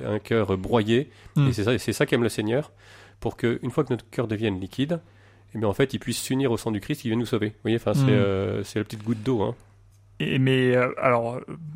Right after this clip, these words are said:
Speaker 2: on en a parlé un petit peu avant, euh, pour être transformé, il faut du temps. Du temps qu'on n'a pas toujours en, en entreprise. Alors, comment on, on concilie ça, cette, euh, cette nécessité de, de, de laisser le temps, euh, d'être, euh,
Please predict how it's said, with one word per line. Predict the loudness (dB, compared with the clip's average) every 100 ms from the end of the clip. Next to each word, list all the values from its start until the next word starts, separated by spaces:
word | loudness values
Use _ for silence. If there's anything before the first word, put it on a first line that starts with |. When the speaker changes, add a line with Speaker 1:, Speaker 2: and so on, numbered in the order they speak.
| -16 -10
Speaker 2:
on | -4 0
en | 2
a | 0
parlé | 0 0 0
un | -2
petit | -4
peu | -2 2
avant, | 4 4 2 -2
euh, | -2 -2 -2 -8 -10 0
pour | 4 4
être | 2
transformé, | 0 0 2 2 4
il | 2
faut | 0
du | -2 2
temps. | 0 0 _ -6
Du | -2
temps | 2 2
qu'on | 0
n'a | 0
pas | 2 2
toujours | 0 -4 0 0 2
en, | 0 0
en | 0
entreprise. | 0 0 2 2
Alors, | 2 2
comment | 4 4 4 2
on, | -2
on | -2 -2
concilie | 0 0 2 2 4
ça, | 4 4 4
cette, | 2 -4 -2
euh, | 0 0 -4 -14 -16 -10
cette | -4 0
nécessité | 2 2 2 -2 -2 0 2
de, | 4 2 0 -4 -12 -20 -20 -10
de, | -6 -2 0
de | 2
laisser | 4 4 4 4 4
le | 4 2
temps, | 2 2 4 2 0
euh, |
d'être, | -2 -4 -6 -2
euh, | 0 0 -2